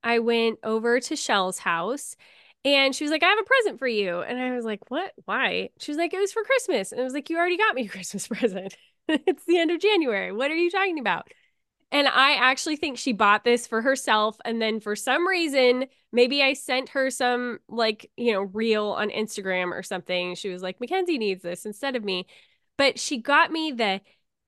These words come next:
okay, I'm not, I don't know if I'm gonna pronounce this right, but the, it's the Himi Twin Cup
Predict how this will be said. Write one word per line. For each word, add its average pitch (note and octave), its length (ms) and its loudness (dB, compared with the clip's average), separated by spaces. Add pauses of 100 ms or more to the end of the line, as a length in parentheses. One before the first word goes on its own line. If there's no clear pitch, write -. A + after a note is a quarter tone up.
(160)
okay, G3+ 100 -4
I'm F#3 340 -2
not, G3+ 200 -2
I G#3 40 0
don't A3+ 140 2
know A#3 60 0
if A#3 100 -4
I'm C4 100 2
gonna C4 220 2 (200)
pronounce C4+ 360 2
this G#3 180 -6
right, F#3+ 180 -2
but F#3+ 140 -12
the, - 220 -6
it's - 140 -16
the F3+ 140 -4
Himi F4 680 0 (420)
Twin F4 420 0
Cup C4+ 420 0